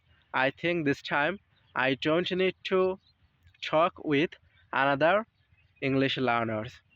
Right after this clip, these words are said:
Though if I speak with another friends like Bashir and I have lots of friends, with those friends it can be best for me.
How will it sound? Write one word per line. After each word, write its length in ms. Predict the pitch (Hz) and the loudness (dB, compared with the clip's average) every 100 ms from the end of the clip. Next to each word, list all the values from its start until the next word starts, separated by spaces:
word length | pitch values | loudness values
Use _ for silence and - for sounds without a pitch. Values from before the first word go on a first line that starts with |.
| _ _ | _ _
Though 320 | 127 170 214 285 _ _ _ _ _ _ _ _ - | -2 2 2 0 _ _ _ _ _ _ _ _ -2
if 240 | 156 151 - | 0 0 0
I 320 | 151 143 143 - _ _ _ _ _ _ 165 | 2 2 2 -4 _ _ _ _ _ _ -2
speak 440 | 170 - 202 208 - | -2 0 0 0 0
with 260 | 147 139 | 0 0
another 680 | - 143 135 135 135 135 135 - _ _ _ - | 0 0 2 2 2 2 0 -8 _ _ _ -6
friends 340 | 180 185 202 - - _ 139 | 0 2 0 -4 -14 _ -2
like 380 | 147 156 196 - - - - 131 | 0 2 0 -4 -20 -20 -14 -2
Bashir 460 | 143 165 190 196 - | 0 0 0 0 0
and 360 | 139 156 202 - _ _ _ | 0 0 -2 -8 _ _ _
I 300 | 143 143 147 - _ | 0 2 0 -4 _
have 420 | 143 165 156 202 | -4 0 2 0
lots 360 | 160 143 151 - | 0 2 2 0
of 120 | 147 | -4
friends, 440 | - 175 185 196 - _ _ _ _ _ | -2 -2 0 -2 -8 _ _ _ _ _
with 220 | 143 151 - 143 127 | 0 0 -2 -6 0
those 300 | 156 - - | 0 0 -4
friends 400 | 190 175 214 - _ _ _ | 0 2 0 -4 _ _ _
it 220 | 147 151 - - | -2 -2 -6 -4
can 320 | 160 151 147 | 0 0 2
be 120 | 147 | 0
best 360 | 131 165 202 - | 0 0 0 -2
for 220 | 160 139 | 0 0
me. 320 | 123 120 110 | 0 -2 -4